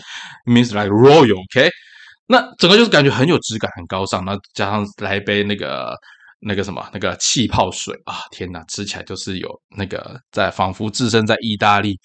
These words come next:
那种意大利番茄的风味，咸甜咸甜在舌尖上蹦开来，如同每一个，每一朵那个番茄都在你的舌尖上跳舞般的灿烂阳光又耀眼。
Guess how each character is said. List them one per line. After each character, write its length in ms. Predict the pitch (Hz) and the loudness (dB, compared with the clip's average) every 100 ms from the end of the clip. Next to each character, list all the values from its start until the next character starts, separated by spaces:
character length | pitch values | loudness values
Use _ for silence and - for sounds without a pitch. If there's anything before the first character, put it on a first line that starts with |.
| - - - - | -20 -20 -20 -4
那 120 | 131 | -2
种 200 | 113 98 - | -2 -2 0
意 100 | 127 | 4
大 140 | 123 | 4
利 120 | 120 | 2
番 300 | 117 135 127 | -2 0 0
茄 260 | 127 - 98 | -2 -4 -4
的 140 | 101 101 | -4 -2
风 260 | 110 113 120 | 0 0 2
味， 200 | 113 101 | 4 2
咸 440 | - - - 107 | -4 -8 -2 -2
甜 200 | 123 98 | -2 -4
咸 220 | 98 101 104 | -2 -4 -4
甜 160 | 95 | -4
在 180 | 92 101 87 | -2 -2 -2
舌 220 | - 104 104 | -4 -2 -2
尖 120 | 107 | 0
上 160 | 120 101 - | -2 -2 -2
蹦 240 | 135 101 | 0 0
开 240 | 92 113 107 | 0 0 2
来， 160 | 87 - - - - | 0 -6 -18 -20 0
如 180 | 117 123 | 4 4
同 180 | 117 113 | 4 0
每 220 | 107 95 | 0 -2
一 100 | 120 | -2
个， 200 | - 113 - - - - | -2 -2 -2 -16 -20 -4
每 160 | 113 170 | 2 2
一 140 | - | 4
朵 340 | - 101 98 120 | 4 4 0 -6
那 80 | 120 | 0
个 160 | 135 117 - | 2 2 4
番 200 | 131 131 | 2 4
茄 240 | 127 101 98 | 0 -2 2
都 160 | 117 | 4
在 160 | 120 117 | 4 2
你 120 | 101 | 2
的 120 | 92 | -6
舌 200 | - 101 | -4 -4
尖 140 | 98 110 | -2 -2
上 180 | 117 101 | -2 -2
跳 240 | - 113 | 0 0
舞 120 | 92 | 0
般 160 | 92 101 | -6 -6
的 80 | 95 | -6
灿 280 | - 117 | -2 0
烂 160 | 104 95 | 0 -4
阳 140 | 90 90 | -6 -8
光 140 | 95 | -6
又 140 | 101 | -4
耀 160 | 95 | -4
眼。 80 | 87 | -6